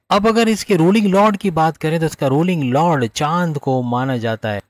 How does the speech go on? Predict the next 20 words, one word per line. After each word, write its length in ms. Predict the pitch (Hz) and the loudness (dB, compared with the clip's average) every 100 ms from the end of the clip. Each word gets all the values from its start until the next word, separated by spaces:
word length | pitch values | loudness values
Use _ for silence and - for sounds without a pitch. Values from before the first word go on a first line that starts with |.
| _ | _
यहाँ 280 | - 170 202 | -4 0 0
पे 160 | 214 226 | 0 0
मंगल 580 | 143 123 165 208 185 127 | 2 0 2 2 0 0
यानी 260 | 123 156 | 0 0
मार्स 600 | 143 131 170 196 196 - | 0 0 0 0 0 -2
बीस 600 | 151 117 110 180 208 202 185 | -4 -4 -2 0 0 0 -4
अक्टूबर 480 | 151 - 175 175 | -4 -2 0 0
से 400 | 165 - 151 131 113 | -2 -4 -2 -2 -4
पांचवें 360 | 143 156 160 175 | -4 -4 -2 -4
घर 120 | 131 | -2
में 120 | 127 | -4
आएंगे, 180 | 110 104 | -4 -4
यानी 140 | 120 120 | -6 -4
बीस 280 | 147 185 | -4 -4
अक्टूबर 360 | 185 - 170 160 | -6 -6 -4 -4
को 120 | 175 | -4
पांचवें 460 | 165 135 139 - 143 | -4 -4 -4 -6 -8
घर 120 | 131 | -8
के 120 | 127 | -8
अंदर 280 | 160 147 143 | -8 -6 -8